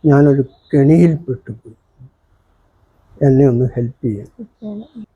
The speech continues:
Speaker 1: നിങ്ങളുടെ സുഹൃത്തുക്കൾ ഒരു മൂന്ന് അഡ്വക്കേറ്റ്സ് ആണ്
Speaker 2: ഉം.
Speaker 1: എനിക്കെതിരെ കേസ് കൊടുത്തിരിക്കുന്നത്.
Speaker 2: ഉം.
Speaker 1: എന്നെ അതിൽ നിന്ന് രക്ഷിക്കണം.
Speaker 2: രക്ഷിക്കണം. ഉം.
Speaker 1: നോക്കണം, ദൈവം എൻ്റെ മുന്നെ കൊണ്ടുവന്നതാണ്."
Speaker 2: ഉം.
Speaker 1: അവസാനം അയാൾ അവിടുന്ന് യാത്ര പറഞ്ഞ്,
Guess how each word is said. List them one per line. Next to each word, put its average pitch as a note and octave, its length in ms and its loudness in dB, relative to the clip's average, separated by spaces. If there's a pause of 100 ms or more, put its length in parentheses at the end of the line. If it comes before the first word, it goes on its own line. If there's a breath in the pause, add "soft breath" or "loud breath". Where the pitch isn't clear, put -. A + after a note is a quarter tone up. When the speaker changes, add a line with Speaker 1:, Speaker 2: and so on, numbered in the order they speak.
Speaker 1:
നിങ്ങളുടെ G3 420 6
സുഹൃത്തുക്കൾ D#3+ 680 -2
ഒരു D3+ 120 2
മൂന്ന് C#3+ 360 0
അഡ്വക്കേറ്റ്സ് C3+ 580 -8
ആണ് A2+ 180 -10
Speaker 2:
ഉം. B2+ 80 -18 (240)
Speaker 1:
എനിക്കെതിരെ A#2+ 600 -4
കേസ് A#2 400 -8
കൊടുത്തിരിക്കുന്നത്. - 1120 -14
Speaker 2:
ഉം. G#3 100 -12 (480)
Speaker 1:
എന്നെ C#3+ 240 4
അതിൽ B2+ 200 -2
നിന്ന് C3 560 -4
രക്ഷിക്കണം. - 480 -16
Speaker 2:
രക്ഷിക്കണം. A3+ 500 -18
ഉം. B3 100 -2
Speaker 1:
നോക്കണം, E3+ 480 2 (160)
ദൈവം D#3 600 2 (200)
എൻ്റെ C3+ 260 -2
മുന്നെ C3 280 -2
കൊണ്ടുവന്നതാണ്." B2+ 1000 -12
Speaker 2:
ഉം. F#3+ 300 -10 (1900)
Speaker 1:
അവസാനം D3+ 640 2 (100)
അയാൾ D3+ 240 4
അവിടുന്ന് D#3 380 2
യാത്ര C#3 380 2
പറഞ്ഞ്, D3+ 480 0